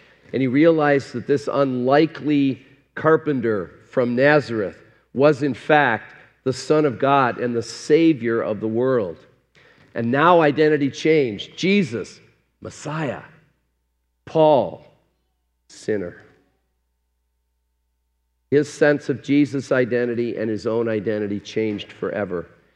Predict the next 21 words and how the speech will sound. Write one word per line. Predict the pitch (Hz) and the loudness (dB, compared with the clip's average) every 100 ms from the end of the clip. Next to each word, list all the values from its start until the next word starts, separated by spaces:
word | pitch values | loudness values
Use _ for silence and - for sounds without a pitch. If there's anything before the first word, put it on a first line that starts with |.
| _ _ _ | _ _ _
And | 110 113 | -8 -6
after | 123 139 - 143 | 0 -2 -2 -4
that | 127 113 | -2 -4
experience, | 110 - - 139 123 104 | -6 -8 -2 0 -2 -4
he | 127 | -8
could | 120 104 | -6 -4
never | 110 120 | -4 -4
look | 117 110 | -4 -4
at | 107 | -4
anyone | 104 104 101 | -4 -6 -6
else | 110 110 | -6 -8
the | - | -12
same | - 92 92 | -10 -8 -6
way | 95 92 | -6 -6
again. | 87 98 101 76 _ _ _ _ _ _ _ _ _ _ _ _ _ _ _ _ _ - | -6 -8 -8 -12 _ _ _ _ _ _ _ _ _ _ _ _ _ _ _ _ _ -6
You | |
know, | 123 127 | -4 0
our | 120 | -2
culture | 113 - 151 160 - 127 117 | -2 -4 -2 -4 -4 -2 -2
is | 101 113 107 - | -2 -6 -6 -10
obsessed | 107 98 - - - 131 120 - - - - | -8 -8 -12 -14 -4 -2 -2 -4 -20 -20 -20